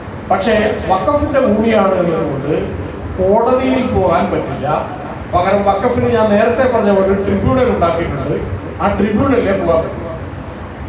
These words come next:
ആ ട്രിബ്യൂണൽ ആരാണ്? മുസ്ലിങ്ങളാണ്. വഖഫ് നിയമിച്ച ആളുകൾ, വഖഫ് ബോർഡിൽ വഖഫിന്റെ പ്രധാനപ്പെട്ട ആൾക്കാർ നിയമിച്ച മുസ്ലിങ്ങളാണ് ഈ ട്രിബ്യൂണലിലുള്ളത്. ട്രിബ്യൂണലിൽ വിധി സ്വാഭാവികമായിട്ട് എന്തായിരിക്കും?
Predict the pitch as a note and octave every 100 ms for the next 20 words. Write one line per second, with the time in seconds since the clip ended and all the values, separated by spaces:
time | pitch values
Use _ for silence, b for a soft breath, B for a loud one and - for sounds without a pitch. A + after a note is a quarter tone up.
0 | - - - - - G3+ A3 B3 D4+ E4+
1 | E4 D4+ C#4+ C4+ B3+ D4 C#4+ C4+ - -
2 | - D#4 F4+ F#4 F4 C#4 B3+ - - -
3 | - - G#3+ - D#4 E4+ D4 D4+ E4 D4
4 | C4 C4+ B3 A#3 A#3 C4+ C#4+ C#4 C5+ A#3+
5 | - - - - A#3 C4 C4+ B3+ B3 A#3
6 | A#3+ A#3 A3 A#3+ A#3+ A#3 A#3 - - A#3
7 | - B3 B3+ A3+ G3 G3+ A#3 G#3+ A#3 B3+
8 | B3 C4 D4+ C#4 G#3+ E3+ D3 - - -
9 | - - D3+ D#3 F3+ G3+ A#3+ A#3+ B3+ -
10 | B3+ C4 C#4+ C#4 C#4 C4+ - B3+ B3 B3